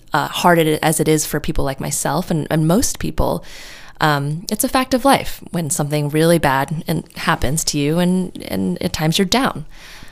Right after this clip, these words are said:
Um, but I've spent a lot of time and effort trying to, you know, get back to getting, uh, to work and figuring out how to be independent, drive my car, um, push myself around a city,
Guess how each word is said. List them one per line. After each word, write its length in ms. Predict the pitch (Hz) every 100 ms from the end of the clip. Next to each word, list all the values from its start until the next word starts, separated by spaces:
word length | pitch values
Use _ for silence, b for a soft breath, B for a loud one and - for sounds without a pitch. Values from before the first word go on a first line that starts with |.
| B B
Um, 480 | - 156 143 139 165 - - - - - -
but 100 | 196
I've 140 | 180
spent 280 | - - 220
a 60 | 202
lot 200 | 180 175
of 60 |
time 460 | 170 170 151 151 156 -
and 240 | 143 143 -
effort 440 | 180 - 143 -
trying 220 | - 151
to, 180 | 143 135
you 140 | - -
know, 180 | - 147 143 -
get 160 | 143
back 200 | 160 139
to 240 | - 156 143 - -
getting, 320 | 165 147 - -
uh, 60 | - -
to 100 | -
work 320 | 156 269 254 -
and 160 | 156
figuring 380 | 180 165 156 151
out 60 | 160
how 60 |
to 80 | 143
be 140 | 135
independent, 480 | 135 139 - 185 165
drive 220 | - 135
my 120 | 135 127
car, 560 | - 190 180 175 170 170 B B B B -
um, 460 | 156 139 131 139 151 - 151 B B B B - - - -
push 220 | 202 -
myself 360 | 165 170 165
around 600 | 165 156 147 147 147 139 -
a 40 | 156
city, 580 | - 180 165 156 185